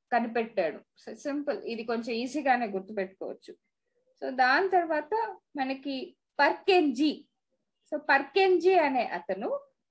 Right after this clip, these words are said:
ప్రోటోప్లాస్ట్ ని కనుక్కున్నాడు అనమాట. ప్రోటోప్లాస్ట్ అంటే అర్థం ఏంటంటే ఒక సెల్ లో నుంచి సెల్ వాల్ ని తీసేస్తే రిమైనింగ్ ఉన్న పదార్థం అంతా కూడా మనకి ప్రోటోప్లాస్ట్ అని పిలవాలి.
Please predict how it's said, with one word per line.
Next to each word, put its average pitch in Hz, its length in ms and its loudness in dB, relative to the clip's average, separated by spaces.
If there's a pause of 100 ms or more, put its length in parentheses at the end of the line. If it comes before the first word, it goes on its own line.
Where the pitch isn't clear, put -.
(100)
ప్రోటోప్లాస్ట్ 359 800 2
ని 349 100 -4
కనుక్కున్నాడు 214 720 -4
అనమాట. 156 420 -10 (520)
ప్రోటోప్లాస్ట్ 349 1000 4
అంటే 254 320 0
అర్థం 190 500 -4
ఏంటంటే 190 840 -6 (280)
ఒక 240 140 -6
సెల్ 330 480 2
లో 359 160 6
నుంచి 214 540 -8 (320)
సెల్ 349 360 6
వాల్ 302 320 8
ని 392 80 2
తీసేస్తే 240 920 -2 (220)
రిమైనింగ్ 339 640 2
ఉన్న 254 280 -4
పదార్థం 247 600 2
అంతా 240 640 2
కూడా 240 300 0
మనకి 240 320 -4
ప్రోటోప్లాస్ట్ 226 880 0
అని 220 160 -4
పిలవాలి. 170 500 -6